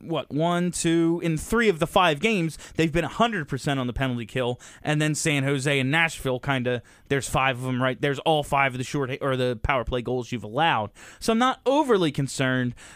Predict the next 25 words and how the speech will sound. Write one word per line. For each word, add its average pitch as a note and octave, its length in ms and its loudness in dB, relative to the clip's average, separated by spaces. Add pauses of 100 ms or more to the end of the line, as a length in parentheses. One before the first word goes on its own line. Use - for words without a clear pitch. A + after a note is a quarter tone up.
(120)
but F#3+ 280 2
what A3 240 2
are C#4+ 80 0
the, B3 200 0
uh, G3+ 220 -2
what B3+ 160 0
have D4 100 0
you D4 100 0
seen D#3+ 200 -2
out C3 140 0
of A#2+ 60 -4
the - 40 -8
penalty C3+ 220 -6
kill, B2 160 -6
Charlie? C3 340 0
You F3+ 80 -2
do B3 160 0
a G#3 40 4
lot F3+ 260 4
of D3 240 2
work D#3+ 260 2
with C#3 100 -2
the B2 60 -4
penalty B2 360 -2
kill. A2 340 -4